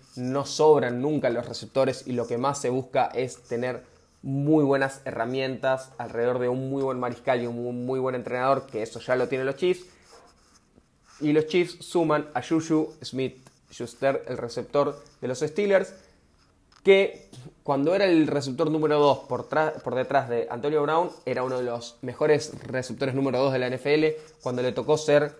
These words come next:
el receptor número uno, no tuvo un buen tiempo los Steelers, pero ahora vuelve a estar por detrás de Tyreek Hill y de Travis Kelce, del tight end de los Chiefs.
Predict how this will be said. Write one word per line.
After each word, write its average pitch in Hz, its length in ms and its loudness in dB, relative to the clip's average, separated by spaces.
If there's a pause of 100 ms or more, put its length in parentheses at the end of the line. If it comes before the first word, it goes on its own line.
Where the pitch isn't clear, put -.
(220)
el 123 80 -14
receptor 117 360 -4
número 131 300 0
uno, 139 320 0
no 151 360 0
tuvo 135 640 2 (1000)
un 113 260 -8
buen 123 220 -2
tiempo 123 260 0
los 120 140 -2
Steelers, 196 420 0 (340)
pero 165 200 4
ahora 196 220 8
vuelve 202 560 4 (240)
a 131 80 -4
estar 139 340 2
por 143 160 4
detrás 202 640 2 (220)
de 123 120 -6
Tyreek 143 420 0
Hill 247 360 -2 (500)
y 135 120 0
de 127 280 2
Travis 127 320 -2
Kelce, 101 440 -6
del 104 180 -6
tight 113 200 -2
end 120 120 -4
de 117 80 -2
los 110 160 -6
Chiefs. 107 260 -8